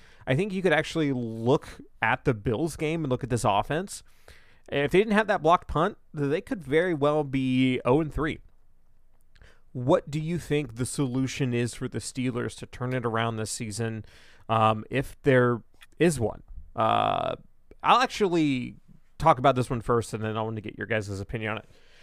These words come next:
Uh, so I think that really for, for them to turn the season around, one, I don't know if that's going to be super easy. Uh, defensively, they've been okay, but the problem with any defense that is good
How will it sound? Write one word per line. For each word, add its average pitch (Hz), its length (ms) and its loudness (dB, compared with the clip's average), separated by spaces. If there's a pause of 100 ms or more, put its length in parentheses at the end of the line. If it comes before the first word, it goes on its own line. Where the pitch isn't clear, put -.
(260)
Uh, 160 320 10
so 185 220 0
I 170 140 2
think 269 240 -8
that 139 340 0 (240)
really 165 380 0
for, 151 180 -4 (540)
for 156 160 -2
them 147 180 2
to 131 540 2
turn 175 240 -6
the 147 80 -2
season 139 360 -6
around, 101 440 -2
one, 165 240 2
I 156 140 0
don't 202 200 -2
know 180 100 2
if 185 60 -2
that's 165 160 -2
going 156 160 -4
to 135 80 -4
be 127 80 0
super 127 300 -6
easy. 110 320 -6 (580)
Uh, 143 220 2
defensively, 156 800 0
they've 131 300 2
been 135 440 2 (580)
okay, 147 560 4 (240)
but - 100 -6
the 151 60 -6
problem 160 720 0
with 135 300 2
any 151 560 -2
defense 120 640 -2
that 117 240 0
is 117 400 -4 (160)
good 120 380 4